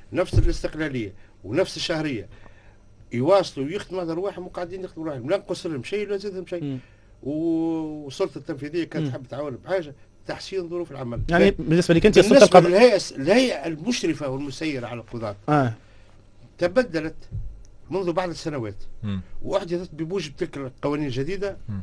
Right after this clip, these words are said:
Speaker 2: مهم.
Speaker 1: مجلس أعلى القضاء الجديد.
Speaker 2: مم.
Speaker 1: هذا المجلس الرئيس الحالي بما له من سلطة
Speaker 2: مم.
Speaker 1: في الدستور، واعتمادا على وضع استثنائي وبعد خمسة وعشرين جويلية، يريد تغيير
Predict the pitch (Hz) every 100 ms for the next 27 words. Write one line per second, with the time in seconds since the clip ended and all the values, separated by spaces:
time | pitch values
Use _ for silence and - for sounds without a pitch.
0 | - 147 156 180 190 - 180 170 160 160
1 | 123 120 117 - - 147 123 - - -
2 | 226 240 202 143 135 156 - - - -
3 | - - - 123 139 160 170 - 110 123
4 | 113 123 151 - - - - - - -
5 | - 135 175 208 190 180 208 185 170 -
6 | 208 - 143 - - - - - 135 113
7 | - 185 160 170 - 120 101 - - -
8 | 143 160 127 - 139 196 190 180 156 165
9 | 170 185 - 135 - 143 131 101 - -
10 | - 135 143 202 160 175 170 143 139 123
11 | 135 101 104 156 175 185 - - - -
12 | - - - - 117 165 190 196 120 -
13 | - - - - - - - - - -
14 | - 156 123 131 156 202